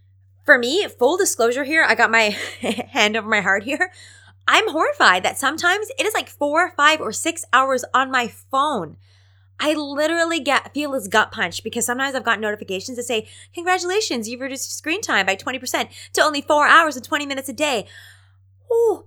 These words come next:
that makes me wanna cry just saying this, and it's embarrassed sharing it out loud. But I know that I'm not the only one.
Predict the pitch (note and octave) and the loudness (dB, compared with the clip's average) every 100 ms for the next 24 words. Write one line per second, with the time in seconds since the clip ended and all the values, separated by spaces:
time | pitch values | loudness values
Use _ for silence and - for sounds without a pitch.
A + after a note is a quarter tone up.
0 | - - D#4+ D#4+ - C#4+ D4 C#4+ D4 B3+ | -12 0 4 4 2 -2 -4 -4 -2 0
1 | A#3 A3+ - G3+ G#3 A3 G#3 - F3 F3+ | 0 -4 -8 -2 0 0 -2 -2 -4 -6
2 | D#3 F#3 G3 G#3+ F#3+ F#3+ G#3 G3+ F#3 F3+ | -8 -10 -8 -6 -2 -2 -4 -6 -6 -6
3 | E3+ E3+ E3 D#3 G#3 A#3+ A#3+ C4 D#4 D#4 | -4 0 0 0 -2 -2 0 0 0 -2
4 | - - A#3+ G#3+ A3 G#3+ G3+ G3 F#3 E3+ | -4 -2 0 0 0 -2 -4 -8 -8 -8
5 | D#3 | -10